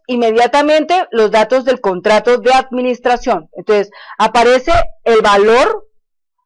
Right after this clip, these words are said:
que se le practicó por parte de la inmobiliaria, que es un porcentaje que es el cinco. Aparece el valor del arriendo. Esos dos, no, esos dos valores vienen del contrato de administración.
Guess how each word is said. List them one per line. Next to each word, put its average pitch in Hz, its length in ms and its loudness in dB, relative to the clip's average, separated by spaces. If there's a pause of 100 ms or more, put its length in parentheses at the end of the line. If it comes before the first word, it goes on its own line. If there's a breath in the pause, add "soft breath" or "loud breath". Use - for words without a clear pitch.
(400)
que 247 160 0
se 240 160 0
le 226 140 2
practicó 214 880 0 (460)
por 214 200 -2
parte 214 300 0
de 254 40 2
la 262 80 2
inmobiliaria, 196 480 0
que 233 80 -4
es 220 80 -6
un 233 140 -12
porcentaje 208 580 -2
que 220 60 -2
es 190 100 -4
el 202 140 -4
cinco. - 500 -4 (540 loud breath)
Aparece 247 540 2
el 294 40 2
valor 240 320 2
del 247 140 2
arriendo. 226 580 0 (1040)
Esos 254 320 0
dos, 311 360 0
no, 262 340 -2
esos 247 240 -2
dos 294 160 0
valores 285 400 2
vienen 226 260 -2
del 247 160 -2
contrato 190 420 -4
de 214 60 2
administración. 208 720 -4